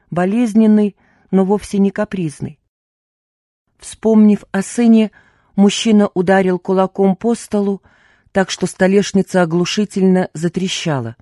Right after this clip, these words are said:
Дерево совершенно рассохлось. "Что же она сделала?" —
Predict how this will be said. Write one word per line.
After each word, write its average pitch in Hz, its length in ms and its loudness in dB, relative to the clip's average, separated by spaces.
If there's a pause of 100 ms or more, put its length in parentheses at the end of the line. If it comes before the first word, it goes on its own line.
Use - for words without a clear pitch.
(540)
Дерево 160 360 0
совершенно 165 720 -2
рассохлось. 147 680 -6 (580)
"Что - 460 -4
же 160 180 -4
она 156 260 0
сделала?" — 143 720 -2